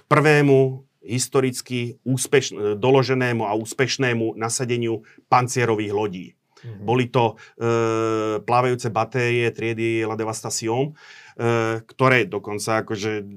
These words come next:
Speaker 1: mali tak slabý, tak slabé stroje, že jednoducho museli byť na to boisko dotiahnuté, dotiahnuté inými loďami. Nič menej, z-, za pomocou vlastných strojov sa nejako priblížili na dostrel tých pevností a, e,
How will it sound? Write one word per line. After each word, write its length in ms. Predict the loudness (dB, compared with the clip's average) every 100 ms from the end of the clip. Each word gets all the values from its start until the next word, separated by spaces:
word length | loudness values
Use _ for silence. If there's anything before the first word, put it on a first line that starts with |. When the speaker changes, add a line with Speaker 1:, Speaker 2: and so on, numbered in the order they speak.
| -14 -12
Speaker 1:
mali 240 | -8 -8 -8
tak 80 | -10
slabý, 400 | -8 -4 -4 -4
tak 160 | -6
slabé 320 | -8 -6 -4
stroje, 400 | -6 -6 -4 -2
že 160 | -2 -4
jednoducho 240 | -6 -10
museli 320 | -10 -8 -6 -4
byť 80 |
na 80 | -6
to 80 | -4
boisko 320 | -4 -6 -6
dotiahnuté, 640 | -6 -4 -4 -4 -4 -6 -6
dotiahnuté 480 | -6 -6 -6 -8 -8
inými 240 | -6 -4 -2
loďami. 480 | 0 2 0 -4 -10 -20 -20 -10
Nič 240 | -8 -6
menej, 320 | -2 -2 -2
z-, 480 | -2 -2 -2 -4 -2
za 120 | -2 -2
pomocou 480 | -2 -2 0 0
vlastných 400 | 0 -2 -2 -8
strojov 320 | -8 -4 -4 -4
sa 160 | -6
nejako 240 | -6 -6 -6
priblížili 560 | -6 -2 -2 -2 -4
na 160 | -4 -6
dostrel 400 | -8 -8 -8 -8
tých 160 | -10
pevností 720 | -8 -8 -8 -10 -6 -4 -4 -6 -20 -20 -12 -2
a, 320 | 2
e, 0 | 2